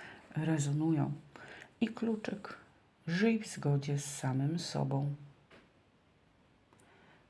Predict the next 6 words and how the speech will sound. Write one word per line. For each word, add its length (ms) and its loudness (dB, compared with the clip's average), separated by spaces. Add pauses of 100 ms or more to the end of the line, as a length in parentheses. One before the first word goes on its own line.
(800)
Żyj 320 -2
w 120 -10
zgodzie 440 -4
z 100 -12
samym 420 -4
sobą. 420 -8